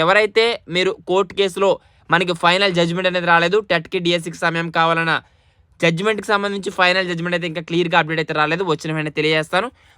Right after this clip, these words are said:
మరొక ఇన్ఫర్మేటివ్ వీడియోతో అందరూ కలుసుకుందాం. ఏ అప్‌డేట్ వచ్చినా మన ఛానల్లో పోస్ట్ చేస్తాను. Have a nice day.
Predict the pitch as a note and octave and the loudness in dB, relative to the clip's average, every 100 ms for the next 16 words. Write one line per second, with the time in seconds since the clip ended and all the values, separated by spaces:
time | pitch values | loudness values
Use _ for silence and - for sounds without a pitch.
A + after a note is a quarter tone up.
0 | - E3 F3 F3 G3 A#3 A#3 A3 G#3 G3 | -2 0 0 -2 -2 0 2 2 2 0
1 | G#3+ A3 - D#3+ F3 E3+ D#3+ - E3 F#3 | -2 -4 -2 0 0 -2 -2 -4 -4 -4
2 | D#3 - D#3 G3 G3+ F#3 F#3+ F#3+ F#3+ G3 | -6 -6 -2 0 0 -2 -4 -4 -2 0
3 | F#3 E3 E3+ E3 D#3+ D#3 D3+ D#3+ D#3 E3 | 0 -2 -2 -2 -2 -4 -2 -2 -2 -2
4 | F#3+ C#4 _ _ _ B2+ C3+ C#3+ D#3+ E3 | -2 -4 _ _ _ -6 -2 0 0 -2
5 | C#3+ D#3+ | -2 0